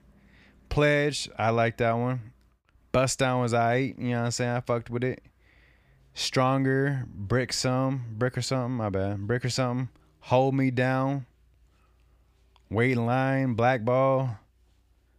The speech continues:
Mean That. And that was about it, though. Yeah, so maybe, like, seven songs I liked. I can't really, like, I mean, I, I had to run right back through it. Like, I wanna say I like Poe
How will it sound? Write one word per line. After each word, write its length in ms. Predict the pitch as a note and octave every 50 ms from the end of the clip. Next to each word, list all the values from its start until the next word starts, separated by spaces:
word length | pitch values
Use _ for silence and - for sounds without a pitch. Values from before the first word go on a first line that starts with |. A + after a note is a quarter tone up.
| _ _ _ _ -
Mean 420 | G2+ G#2+ B2+ C#3 D3 D3 C#3 C3
That. 340 | C#3 C#3 C#3+ D3 C3+ - - _ _ _ _ _ _ _ _ _ _ _ _ _ _ _ _ _ _ _ _ _ _ _ _ -
And 80 | - G#2+
that 160 | G2+ G2 G2+
was 140 | G#2 G2+ F2+
about 200 | D#2+ E2+ D#2 D2+
it, 140 | C#2 C2 -
though. 160 | - - - - - - _ _ _ _ _ _ A2
Yeah, 260 | G2 G2 F#2+ E2+ E2+
so 140 | F2+ - E2
maybe, 240 | G#2 C3 D#3 D3 C#3+
like, 180 | B2 G#2+ F#2
seven 340 | - - A#2+ G#2+ F#2+ F2 F2+
songs 280 | - - E2+ E2 E2 D#2+
I 100 | E2+ D#2+
liked. 320 | D#2 D#2 D#2 D#2 - - - - - - - - - -
I 60 | A#2+
can't 200 | A2+ D3 D3 C#3+
really, 260 | C#3+ C#3 C3 B2+ A#2+
like, 260 | A2+ A2 G#2 G2+ F#2
I 120 | F#2+ G#2+ A#2
mean, 340 | A2+ A2 G#2 G2+ E2+ - - -
I, 120 | - B2+ B2
I 160 | A#2 C3 C3
had 200 | C3+ C#3 C3+ A#2
to 60 | A2+
run 300 | G2 G2+ A#2+ B2 A#2+ A2+
right 200 | A2+ A2 G#2+ G2
back 280 | A2 A2 G2+ F#2+ - -
through 420 | A#2 A2+ B2 B2+ B2 A2+ G#2+ G#2
it. 120 | G2+ F#2+
Like, 160 | C#2+ G#2+ G2+ G#2
I 60 | B2
wanna 220 | D#3+ F#3 F#3 E3+
say 140 | - E3+ E3
I 60 | D3+
like 280 | C#3+ C#3+ C3+ A#2+ G#2+ -
Poe 500 | - - C#3 C#3 C#3+ D3 D3 C#3+ C#3